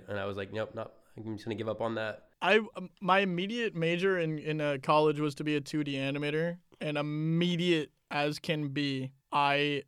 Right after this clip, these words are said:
Speaker 2: switched majors. I tried two D animation. It's the most monotonous thing that I've ever tried to do. And I was like, "I'm gonna start hating animation," but I love animation so much, so I didn't want that to happen. You know what I mean?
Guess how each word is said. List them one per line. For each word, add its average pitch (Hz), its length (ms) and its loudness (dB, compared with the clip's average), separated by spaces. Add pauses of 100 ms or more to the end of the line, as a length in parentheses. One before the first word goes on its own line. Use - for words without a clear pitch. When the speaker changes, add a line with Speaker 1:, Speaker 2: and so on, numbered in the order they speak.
Speaker 2:
switched - 340 0
majors. 131 480 -4
I 170 200 8
tried 185 360 4
two 196 120 -2
D 185 100 0
animation. 156 420 0
It's 156 120 -4
the - 80 -8
most 165 180 2
monotonous 151 580 0
thing 151 220 -2
that 147 100 0
I've 143 120 2
ever 143 180 0
tried 147 180 0
to 135 80 -4
do. 147 360 0 (480)
And 151 220 0
I 147 120 2
was 156 160 2
like, 147 160 0
"I'm 151 120 -2
gonna 180 120 0
start 160 260 2
hating 151 300 0
animation," 139 500 -2
but 135 100 -2
I 135 60 2
love 139 240 0
animation 135 440 -4
so 135 240 -4
much, 135 240 -6
so 143 120 -6
I 139 40 -2
didn't 143 180 -8
want 139 140 -6
that 135 140 -2
to 135 80 -4
happen. 135 420 -6 (200)
You 156 120 -2
know 165 60 4
what 156 80 6
I 143 60 4
mean? 143 220 -4